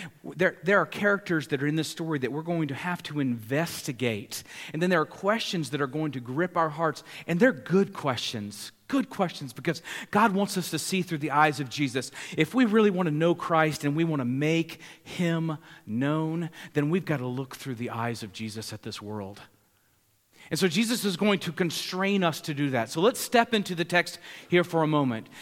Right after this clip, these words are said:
And forgive me if I don't give you all of the information here because there's so much. And this is just background, but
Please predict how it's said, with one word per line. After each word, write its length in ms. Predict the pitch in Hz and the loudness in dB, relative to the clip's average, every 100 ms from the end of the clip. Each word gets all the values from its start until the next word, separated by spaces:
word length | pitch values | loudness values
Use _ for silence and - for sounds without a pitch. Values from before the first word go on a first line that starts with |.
| - 180 | -4 -2
And 80 | |
forgive 420 | 180 185 190 262 208 | 0 2 4 4 4
me 200 | 185 156 | 2 2
if 120 | 160 | 4
I 160 | 170 | 4
don't 240 | 190 190 180 | 6 2 2
give 160 | 185 | 0
you 140 | 180 185 | 2 2
all 320 | 170 190 190 | 4 4 4
of 80 | 165 | 2
the 140 | 175 | 2
information 520 | 175 - 160 160 - | 0 0 0 0 0
here 100 | 143 | -2
because 280 | 135 139 160 | -2 -2 0
there's 200 | 165 151 | 0 0
so 200 | - 175 | 0 0
much. 560 | 170 156 117 - - - - - - | 4 2 2 -4 -8 -12 -20 -20 -6
And 160 | 151 170 | 0 6
this 180 | 233 240 | 4 4
is 100 | 202 | -2
just 240 | 214 170 | -4 0
background, 720 | 160 208 220 143 156 135 135 | 6 6 6 4 6 6 6
but 320 | 135 139 - | 6 4 4